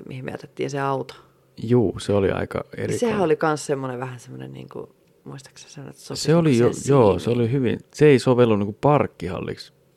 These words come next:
Speaker 2: yhtään, mut ehkä tommoseen toimintaan vois
Speaker 1: Mm.
Speaker 2: soveltuakin.
Speaker 1: Niin. Se oli semmonen niinku karskin näköinen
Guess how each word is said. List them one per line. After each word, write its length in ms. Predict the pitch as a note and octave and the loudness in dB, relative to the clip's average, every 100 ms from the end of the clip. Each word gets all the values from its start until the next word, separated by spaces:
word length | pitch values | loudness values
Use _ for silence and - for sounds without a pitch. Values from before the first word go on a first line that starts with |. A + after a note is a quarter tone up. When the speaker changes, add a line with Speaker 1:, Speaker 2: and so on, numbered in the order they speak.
| - | -10
Speaker 2:
yhtään, 600 | G#2+ G#2+ F#2+ - E2+ E2+ | -6 -6 -8 -8 -8 -6
mut 200 | F2+ - | -10 -10
ehkä 240 | A2 - | -8 -6
tommoseen 540 | G#2+ G#2+ F#2+ F2 - F2 | -6 -4 -4 -8 -10 -8
toimintaan 680 | - - E2 - - - - | -8 -8 -10 -12 -12 -10 -8
vois 280 | - - _ _ _ | -10 -12 _ _ _
Speaker 1:
Mm. 160 | E3+ D3+ | -14 -14
Speaker 2:
soveltuakin. 840 | D3 A#2 F#2+ F2 - - - - - _ _ - | -8 -6 -4 -6 -12 -20 -20 -20 -20 _ _ -20
Speaker 1:
Niin. 160 | - D#2 C#3 _ _ _ _ _ _ _ _ | -18 -18 -20 _ _ _ _ _ _ _ _
Se 120 | - E3+ | -10 -6
oli 120 | D#3+ | -6
semmonen 320 | D3+ D#3 C#3+ | -6 -8 -10
niinku 200 | C#3+ - | -12 -14
karskin 640 | - D#3+ D3+ D#3 - D3 | -10 -6 -6 -8 -10 -12
näköinen 480 | - - - F3+ F#3 | -14 -14 -12 -12 -14